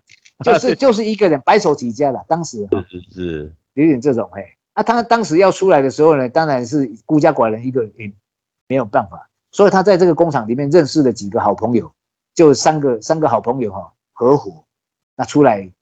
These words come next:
Speaker 2: 各有专精啦。像我父亲就是那个车床专业的，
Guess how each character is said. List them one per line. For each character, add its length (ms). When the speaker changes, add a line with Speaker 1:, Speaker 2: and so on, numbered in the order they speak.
Speaker 2:
各 160
有 160
专 240
精 200
啦。 100
像 180
我 120
父 160
亲 180
就 100
是 160
那 120
个 140
车 300
床 240
专 220
业 160
的， 80